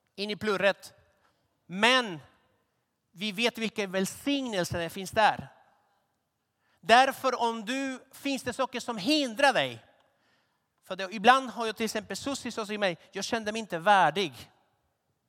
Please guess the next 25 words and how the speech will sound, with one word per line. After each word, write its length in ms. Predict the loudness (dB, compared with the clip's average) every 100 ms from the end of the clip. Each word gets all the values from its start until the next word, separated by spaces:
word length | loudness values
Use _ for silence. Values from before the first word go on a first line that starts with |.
| _ _ _ _ _ _ _
Om 200 | -14 -12
du 120 | -12 -14
tror 520 | -6 -4 -2 -4 -2
att 140 | -2 -2
vi 120 | -8
döper 480 | -4 -4 -4 -10 -6
bara 260 | -2 -2
de 180 | -2 0
värdiga, 720 | 2 4 4 2 -2 0 0 -4 -12
då 260 | -8 -6 -6
har 200 | -8 -8
jag 380 | -6 -6 -8 -12 -18 -12
något 200 | -12 -6
att 60 |
säga 240 | -4 -2 -4
om 60 |
det. 200 | -8 -10 -14 _ _ _ _ _ _ _ _ _ _ _ _ _ _ -10
Då 80 | -4
hade 280 | -4 -4
ingen 260 | -6 -6 -8
av 100 | -8
oss 140 | -8
hade 240 | -8 -8 -10
blivit 220 | -14 -16
döpt, 380 | -18 -20 _